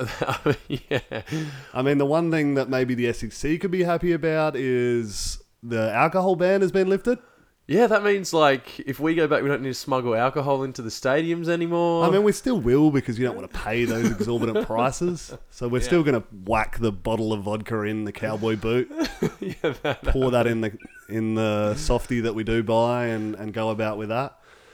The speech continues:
Speaker 1: Yeah.
Speaker 2: But you're right. That's, it's good that they've seen the light there. It only makes sense. It's, it's a bit of a strange one because they know what's happening out in that tailgating
Speaker 1: Yeah, yeah,
Speaker 2: area.
Speaker 1: yeah.
Speaker 2: Like, everyone's out there getting just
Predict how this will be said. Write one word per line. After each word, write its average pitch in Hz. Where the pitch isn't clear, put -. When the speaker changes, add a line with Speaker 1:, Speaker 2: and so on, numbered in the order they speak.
Speaker 1:
Yeah. 113
Speaker 2:
But 135
you're 156
right. 160
That's, -
it's 139
good 185
that 139
they've 120
seen 120
the 113
light 107
there. 151
It 143
only 120
makes 107
sense. 139
It's, 123
it's 143
a 160
bit 214
of 196
a 175
strange 120
one 101
because 110
they 131
know 127
what's 110
happening 110
out 107
in 104
that 101
tailgating 95
Speaker 1:
Yeah, 113
yeah, 110
Speaker 2:
area. 107
Speaker 1:
yeah. 82
Speaker 2:
Like, 101
everyone's 131
out 110
there 107
getting 104
just 131